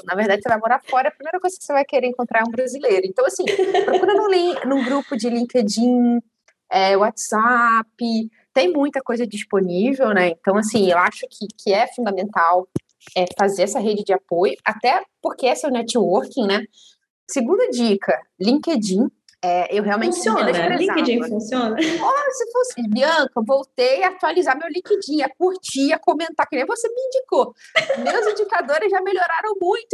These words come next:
Speaker 1: e meu índice de visualização aumentou muito de uma semana pra outra. Só,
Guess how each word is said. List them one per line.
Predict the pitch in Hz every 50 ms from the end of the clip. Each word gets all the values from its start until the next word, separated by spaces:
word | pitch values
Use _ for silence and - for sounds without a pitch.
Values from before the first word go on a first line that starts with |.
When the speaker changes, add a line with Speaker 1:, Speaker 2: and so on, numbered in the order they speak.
| - -
Speaker 1:
e | 359 359
meu | 392 403 392 415
índice | - - - 480
de | 392 381
visualização | - 392 392 403 427 415 359 - 392 381 - - - 311 370 427 466 403 -
aumentou | 277 302 311 370 381 392 - 494 508 494
muito | 508 554 - 554 -
de | 392
uma | 370 -
semana | - - 320 294 285 262 -
pra | - 277 233
outra. | 226 208 202 208 214 175 151 151
Só, | - - - 370 339